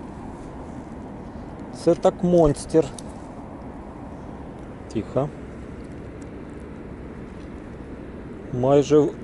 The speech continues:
майже в руку. Такі якісь доволі вдалі гачочки. Щас покажу вам. Маленькі, але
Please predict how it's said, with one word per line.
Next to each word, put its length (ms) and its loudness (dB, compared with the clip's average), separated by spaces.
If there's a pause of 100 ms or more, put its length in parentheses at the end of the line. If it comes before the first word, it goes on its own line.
майже 460 8
в 140 8
руку. 440 6 (2750)
Такі 280 2
якісь 500 2 (680)
доволі 380 10
вдалі 400 8
гачочки. 720 2 (140)
Щас 220 -2
покажу 480 4
вам. 180 6 (640)
Маленькі, 600 8
але 380 8